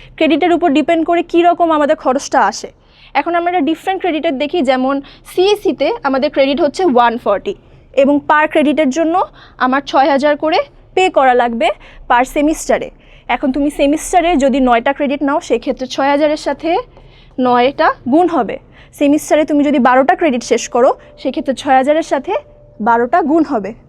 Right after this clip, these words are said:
তুমি এভাবে করে আলাদা সেমিস্টারের জন্য কতটুকু খরচ পড়বে সেটা সম্পর্কে জানতে পারবে। এবং আমাদের সিএসসির জন্য ল্যাব এবং অ্যাক্টিভিটিস ফিটাও ডিফারেন্ট হয়ে থাকে,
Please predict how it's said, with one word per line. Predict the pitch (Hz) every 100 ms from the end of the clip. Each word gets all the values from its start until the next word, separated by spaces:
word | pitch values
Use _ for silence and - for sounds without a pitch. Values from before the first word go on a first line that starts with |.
| - - -
তুমি | 311 330
এভাবে | 311 339 320
করে | 339
আলাদা | 381 240 233 262
সেমিস্টারের | 302 269 277 311 294
জন্য | 262 320 330
কতটুকু | 277 277 311 339
খরচ | 349 - 240 -
পড়বে | 254 240 311 - - -
সেটা | - 269 254
সম্পর্কে | 277 269 269
জানতে | 254 233 214
পারবে। | 190 180 - - - - - -
এবং | - 320 349
আমাদের | 330 320 320 339 -
সিএসসির | - - 370 381 381
জন্য | 277 320 285 311 - -
ল্যাব | 240 269 302 294
এবং | 320 330
অ্যাক্টিভিটিস | - 254 311 262 302 -
ফিটাও | 302 285 330
ডিফারেন্ট | 269 269 294 285
হয়ে | 285
থাকে, | 262 262 330